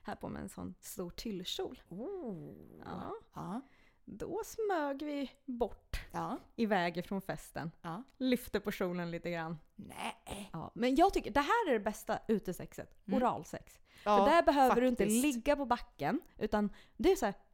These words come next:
Speaker 1: ett par knän i backen på
Speaker 2: Ja.
Speaker 1: sin höjd.
Speaker 2: Mm.
Speaker 1: Och sen bara stå stadigt. Gärna något att luta sig mot. Alltså,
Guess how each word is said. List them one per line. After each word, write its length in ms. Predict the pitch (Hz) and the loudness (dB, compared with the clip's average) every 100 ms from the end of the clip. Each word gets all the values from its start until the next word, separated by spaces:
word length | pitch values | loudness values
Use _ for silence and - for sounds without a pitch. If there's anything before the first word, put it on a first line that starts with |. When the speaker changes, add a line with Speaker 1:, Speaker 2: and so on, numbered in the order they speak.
| - | -4
Speaker 1:
ett 220 | 403 - | -4 0
par 80 | - | -2
knän 580 | - 370 349 294 190 185 - | 0 2 4 2 0 -4 -6
i 100 | 240 | -2
backen 600 | 226 - _ 196 165 160 - | -2 -4 _ -2 -2 -6 -4
på 80 | |
Speaker 2:
Ja. 60 | 208 | -2
Speaker 1:
sin 160 | 226 214 | 2 0
höjd. 720 | 160 202 151 107 - - 147 - | 2 0 0 -4 -8 -10 -12 -8
Speaker 2:
Mm. 240 | 190 170 190 | -6 -6 -2
Speaker 1:
Och 120 | 226 | -2
sen 280 | 220 139 147 | -2 -6 -4
bara 220 | 147 156 | -6 -6
stå 280 | - - - | -10 -12 -14
stadigt. 720 | - - 127 95 - 160 - | -8 -4 -4 -4 -10 -14 -14
Gärna 320 | 226 247 208 | -6 -4 -2
något 240 | 190 180 - | -6 -8 -8
att 120 | 156 | -8
luta 440 | 180 170 151 - | -6 -8 -8 -12
sig 180 | 143 165 | -10 -10
mot. 320 | - 147 - - | -10 -14 -12 -10
Alltså, 260 | - 190 | -6 -6